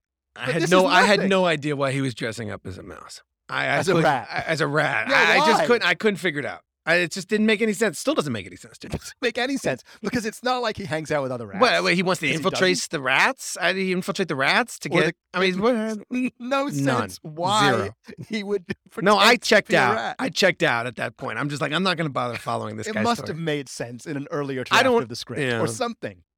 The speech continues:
Speaker 2: There must have
Speaker 1: Maybe.
Speaker 2: been some reason, sometime, why that would happen. But here it makes no earthly
Speaker 1: No, but he was very
Speaker 2: sense
Speaker 1: committed to
Speaker 2: whatsoever.
Speaker 1: his cover.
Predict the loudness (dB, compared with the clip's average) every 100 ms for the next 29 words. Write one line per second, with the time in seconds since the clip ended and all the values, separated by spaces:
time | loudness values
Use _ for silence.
0 | _ -2 -2 -2 -4 -6 -8 -6 -8 -8
1 | -8 -8 -10 -12 -14 -18 _ -10 -6 -4
2 | -6 -8 -8 -8 -10 -12 _ _ _ _
3 | _ -18 -6 2 2 2 -2 -4 -4 -6
4 | -10 _ _ -6 -6 -4 -8 -8 -12 -8
5 | -6 -4 -2 -2 -4 -6 -10 -14 -14 _
6 | _ _ _ -12 -8 -4 -2 -2 -4 2
7 | 4 4 4 2 2 0 -2 -2 0 -2
8 | -4 -8 -10 -10 -12 -12 -14 -16